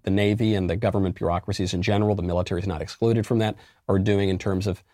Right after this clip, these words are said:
political correctness. But I, I don't think you're in a position right now. I don't think the situation's gotten so bad that you would not be able to, uh, live your faith and still serve in the Navy.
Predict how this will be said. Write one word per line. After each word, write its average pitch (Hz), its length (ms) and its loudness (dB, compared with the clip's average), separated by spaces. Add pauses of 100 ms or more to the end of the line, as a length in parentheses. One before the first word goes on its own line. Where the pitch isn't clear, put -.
(140)
political 104 380 2
correctness. 107 580 0 (300)
But 117 100 4
I, 104 240 4
I 113 60 2
don't 143 320 2
think 113 400 0
you're 101 240 2
in 95 80 0
a - 20 -4
position 104 480 0
right 90 180 2
now. 82 140 -2
I 85 60 -2
don't 113 120 2
think 143 140 0
the - 60 -8
situation's 101 500 -2
gotten 85 220 -2
so 95 260 -2
bad 87 420 -2 (280)
that - 100 -4
you 107 140 2
would 101 120 2
not 98 200 0
be 92 140 0
able 90 260 -2
to, 85 420 -4 (400)
uh, 87 240 0
live 104 500 4
your 92 300 0
faith 90 600 -2 (380)
and 98 160 2
still 110 240 2
serve 98 300 0
in 95 60 0
the 92 80 0
Navy. 110 420 2